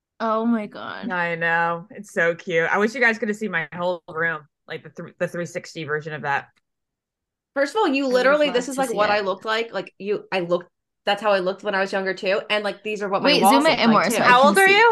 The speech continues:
Speaker 1: see.
Speaker 2: How
Speaker 3: I'm
Speaker 2: old are you?
Speaker 3: thirty, I just turned thirty-seven.
Speaker 2: Oh my gosh, no one ever would know.
Speaker 3: Oh, God.
Speaker 2: I know.
Speaker 3: That,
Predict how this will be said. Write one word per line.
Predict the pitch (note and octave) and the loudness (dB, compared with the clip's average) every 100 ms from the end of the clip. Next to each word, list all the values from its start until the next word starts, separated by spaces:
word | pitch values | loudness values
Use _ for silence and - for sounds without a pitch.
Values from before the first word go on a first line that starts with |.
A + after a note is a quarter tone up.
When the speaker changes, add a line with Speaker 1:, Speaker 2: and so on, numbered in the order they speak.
| F4+ | 2
Speaker 1:
see. | - _ _ _ _ | -4 _ _ _ _
Speaker 2:
How | B3 | 2
Speaker 3:
I'm | B3 | 4
Speaker 2:
old | B3 | 4
are | |
you? | F4 F#4+ | 2 2
Speaker 3:
thirty, | G4 F#3+ - - | 2 -2 -10 -12
I | G3+ | -10
just | G3+ G3+ - | -10 -12 -10
turned | E3+ D#3 | -10 -10
thirty-seven. | D3+ D3 A2 F#3+ G2 G#2 - - _ _ _ _ - | -10 -10 -12 -14 -14 -14 -16 -20 _ _ _ _ -6
Speaker 2:
Oh | A3+ | -2
my | D#4+ | -2
gosh, | C4+ F#3+ E3+ G3+ C4 G#3 - | -2 -2 2 4 4 2 -4
no | G3 F#3+ | -2 -2
one | G#3+ A3 | -2 -2
ever | F#3 F3 F3+ | -2 -2 -4
would | F3 E3+ | -6 -8
know. | D3+ D3 C#3+ C#3+ _ _ _ _ - | -6 -6 -6 -10 _ _ _ _ -16
Speaker 3:
Oh, | F#3 | -14
God. | F3 D#3 D3+ F3 G#3+ _ _ _ _ _ _ _ - | -10 -8 -6 -8 -14 _ _ _ _ _ _ _ -12
Speaker 2:
I | D#3+ | -8
know. | D#3 D3 | -2 0
Speaker 3:
That, | C#3+ | 4